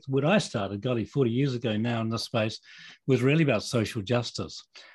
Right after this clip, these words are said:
And so from a kind of social justice perspective, I think it is bringing,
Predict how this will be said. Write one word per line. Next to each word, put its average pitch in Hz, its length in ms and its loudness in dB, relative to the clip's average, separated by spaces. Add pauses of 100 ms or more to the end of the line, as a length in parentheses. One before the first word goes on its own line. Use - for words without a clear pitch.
(160)
And 131 260 4
so 123 560 2
from 123 200 -2
a 120 40 -4
kind 151 220 -2
of 107 80 -6
social 120 380 -2
justice 190 580 -2
perspective, 107 560 -4
I 110 100 0
think 127 240 0
it 120 80 2
is 143 220 2
bringing, 127 520 0